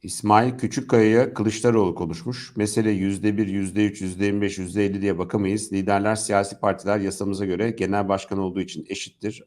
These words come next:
Altısı da Cumhurbaşkanı yardımcısı olsun istiyoruz. Bakanlık dağılımı da her partiye oy oranınca yapılacaktır."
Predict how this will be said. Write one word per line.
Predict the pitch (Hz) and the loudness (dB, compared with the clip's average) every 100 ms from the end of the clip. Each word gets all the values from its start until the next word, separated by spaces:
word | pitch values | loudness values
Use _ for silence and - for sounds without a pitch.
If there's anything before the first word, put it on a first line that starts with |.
| - | 0
Altısı | 104 101 - | 2 0 -4
da | 104 | -4
Cumhurbaşkanı | 90 95 107 101 95 95 | -2 -2 0 0 -2 -4
yardımcısı | 95 92 90 90 - | 0 0 -2 -8 -6
olsun | 85 - 80 | -6 -6 -10
istiyoruz. | - 85 87 113 - _ _ _ _ - | -10 -6 -6 -6 -12 _ _ _ _ 2
Bakanlık | 107 107 123 131 - | 2 6 4 4 4
dağılımı | 110 104 104 107 | 8 8 6 2
da | 104 | 2
her | 120 120 120 | 4 4 4
partiye | 104 - 120 | 2 2 -2
oy | 110 107 | 0 2
oranınca | 101 95 95 110 | 4 2 0 -4
yapılacaktır." | 107 98 87 87 - - - | -4 -6 -4 -6 -10 -20 -20